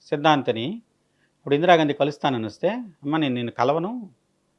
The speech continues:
నిల్-, నువ్వు నీతో ముఖం చూస్తూ మాట్లాడను," మధ్యలో ఒక తెరాడు కట్టించి తెరావతల ఇందిరాగాంధీ గారిని కూర్చోబెట్టి యువతలేని కూర్చొని ఆమెకు చెప్పాడు, "నీ కొడుకు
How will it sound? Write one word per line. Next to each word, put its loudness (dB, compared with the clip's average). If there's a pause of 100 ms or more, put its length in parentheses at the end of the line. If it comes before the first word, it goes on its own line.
(500)
నిల్-, 0
నువ్వు -2
నీతో 0
ముఖం -4
చూస్తూ -6
మాట్లాడను," -2
మధ్యలో 0
ఒక -4
తెరాడు 2
కట్టించి -10 (360)
తెరావతల 6
ఇందిరాగాంధీ 0
గారిని -4
కూర్చోబెట్టి -4
యువతలేని -6
కూర్చొని -12 (720)
ఆమెకు 0
చెప్పాడు, -2 (720)
"నీ -6
కొడుకు -6